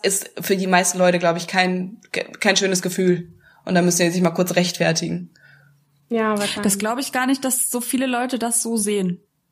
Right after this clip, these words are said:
Speaker 2: Sondern, dass sie ein Problem mit der veganen Ernährung haben?
Speaker 3: Ja, also ich glaube eher, dass sie das skeptisch betrachten, weil sie sich dann doch zu wenig damit auseinandergesetzt haben. Ja, also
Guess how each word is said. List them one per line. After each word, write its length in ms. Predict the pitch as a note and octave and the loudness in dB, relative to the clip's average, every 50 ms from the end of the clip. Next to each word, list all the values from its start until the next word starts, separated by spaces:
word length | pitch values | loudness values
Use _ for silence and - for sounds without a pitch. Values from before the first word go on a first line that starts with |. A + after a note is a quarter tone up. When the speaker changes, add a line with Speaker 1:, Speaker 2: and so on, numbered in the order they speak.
| _ _ _ _ | _ _ _ _
Speaker 2:
Sondern, 280 | - G#3+ A3 B3 B3+ B3 | -6 -4 -2 0 2 2
dass 160 | A#3 A3+ - | 2 0 0
sie 80 | - A3+ | -2 -6
ein 60 | A3 | -6
Problem 420 | - - A3+ G#3 A#3 B3 C4 C4 | -6 -8 -8 -4 -2 -2 -2 0
mit 200 | A#3+ A3 G#3 G#3+ - | -2 -2 -4 -4 -6
der 120 | G3+ G3+ | -6 -6
veganen 300 | G3+ G3 G3+ G3 G3+ G#3 | -6 -8 -8 -8 -8 -8
Ernährung 460 | G3 G#3 G3+ G3+ G3+ G3 G3+ G#3 G#3 | -8 -8 -8 -8 -8 -8 -10 -10 -10
haben? 220 | G3+ G3+ A3 C4+ D4+ _ _ _ _ _ _ _ _ _ _ _ _ _ _ _ | -12 -12 -14 -14 -16 _ _ _ _ _ _ _ _ _ _ _ _ _ _ _
Speaker 3:
Ja, 360 | - G#3+ G#3 G3+ G3 G3+ G3 - - | -2 -2 0 0 -2 -4 -8 -10 -6
also 200 | - G#3 G#3 G3+ | -6 -4 -4 -2
ich 100 | G#3 - - | -4 -4 -2
glaube 260 | A3 A3 A#3 A3+ A#3 | -2 -2 0 -2 -2
eher, 140 | G3 A3 G#3+ | -2 -2 -2
dass 180 | A3 A3 - | -2 -2 -2
sie 60 | - | -2
das 180 | G#3+ G#3+ G#3 - | -2 -2 -2 -2
skeptisch 400 | G#3 - A3+ A3 - A3+ G#3+ - | -2 -2 -6 -4 -2 -4 -4 -2
betrachten, 540 | - G#3+ - - A3+ A3+ G#3+ - - A3+ G3+ | -4 -6 -4 -4 -6 -6 -6 -6 -4 -4 -2
weil 160 | F#3+ F#3+ G3+ | -2 -2 -2
sie 120 | G3 F#3+ F#3 | -2 -4 -4
sich 160 | F#3+ G3 G3 | -4 -4 -4
dann 140 | - G#3 G3 | -4 -2 -2
doch 160 | G#3+ G#3+ - | -2 -4 -4
zu 240 | - - - G#3+ G3+ | -6 -6 -4 -2 -2
wenig 220 | G#3 G#3 G3+ G3 | 0 0 0 0
damit 220 | - G#3 G3 G3 F#3+ | 0 -2 -2 0 -2
auseinandergesetzt 960 | G3 G3 - F#3+ G3 G3+ G3+ F#3+ F#3 F3 F#3 F3+ F#3 - - - - - - | -4 -2 0 0 0 0 0 -2 -2 -2 -4 -6 -4 -4 -6 -6 -6 -8 -4
haben. 400 | F#3 F3+ F3+ F3+ F3 F3 F3+ - _ _ - - - - - - - - - - _ _ _ _ _ | -4 -2 0 -2 -2 -4 -6 -10 _ _ -20 -20 -20 -20 -20 -20 -20 -20 -20 -20 _ _ _ _ _
Ja, 340 | G3 F#3 E3+ E3+ F3 - _ _ _ _ _ | -4 -4 -4 -6 -10 -16 _ _ _ _ _
also 400 | - G#3 F#3+ G3 F#3 F3+ F3+ - | -6 -4 -2 -2 -2 -2 -6 -12